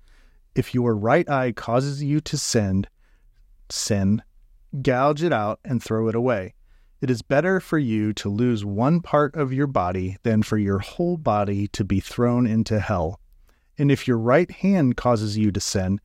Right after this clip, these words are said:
cut it off and throw it away. It is better for you to lose one part of your body than for your whole body to go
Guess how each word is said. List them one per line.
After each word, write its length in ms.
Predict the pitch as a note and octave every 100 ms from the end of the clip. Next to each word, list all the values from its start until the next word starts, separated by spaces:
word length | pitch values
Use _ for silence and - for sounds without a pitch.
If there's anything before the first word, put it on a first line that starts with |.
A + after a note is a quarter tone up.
| _ _ _
cut 180 | - F#3+
it 100 | D#3
off 360 | A2+ G#2 - _ -
and 120 | B2
throw 280 | - A#2 A#2
it 60 | A2+
away. 420 | A2 G#2+ F2+ F2 - _ _ -
It 60 | B2+
is 100 | A2+
better 280 | C3+ D#3+ D#3
for 160 | C#3+
you 380 | C3 A#2 A2 A2+
to 180 | - G#2
lose 320 | G#2 A2+ G2
one 340 | G2+ G2+ C3
part 220 | D3+ D3 C#3+
of 60 |
your 100 | D3+
body 480 | C#3 G#2 F#2+ F#2+ F#2+ -
than 200 | G2+ F#2 -
for 160 | - A2
your 200 | G2+ F#2+
whole 280 | - A#2+ B2+
body 380 | A#2+ G2+ F#2+ F#2+
to 120 | -
go 320 | F#2 E2+ F2